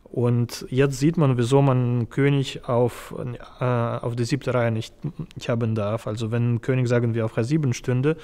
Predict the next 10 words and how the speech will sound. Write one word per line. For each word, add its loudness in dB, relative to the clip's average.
dann -6
könnte 2
ich 2
dann 2
Dame 4
C -6
sieben 0
dazwischen -4
Schach -6
geben -4